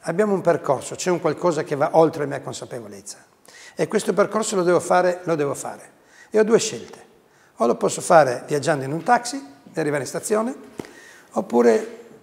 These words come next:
posso affrontarlo con il sudore sulla fronte. E questo mi nebbia la vista. E dunque non mi fa capire il mio percorso.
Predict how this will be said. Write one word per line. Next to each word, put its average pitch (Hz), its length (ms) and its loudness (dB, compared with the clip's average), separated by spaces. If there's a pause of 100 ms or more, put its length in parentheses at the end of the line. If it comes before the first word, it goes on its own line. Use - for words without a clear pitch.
(120)
posso 202 280 -2
affrontarlo 190 580 4
con 175 160 2
il 156 60 0
sudore 165 340 4
sulla 156 180 -2
fronte. 104 360 -12 (800)
E 165 140 -2
questo 180 300 2
mi 165 100 0
nebbia 147 220 0
la 147 80 0
vista. - 240 -8 (1000)
E - 100 -6
dunque 165 220 4
non 151 100 4
mi 139 40 0
fa 151 140 4
capire 151 380 -2
il 143 80 2
mio 151 140 0
percorso. 123 560 -6